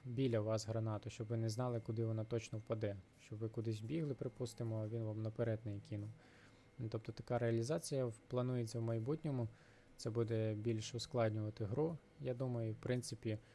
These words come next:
коли вони будуть замішані в якомусь, е,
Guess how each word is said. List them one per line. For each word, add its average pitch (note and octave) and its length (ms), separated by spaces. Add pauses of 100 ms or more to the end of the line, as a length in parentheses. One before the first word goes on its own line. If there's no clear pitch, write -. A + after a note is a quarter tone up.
(200)
коли A#2 220
вони A2+ 220
будуть A2+ 320
замішані A2 760 (580)
в A#2 220
якомусь, A2+ 800
е, G#2 240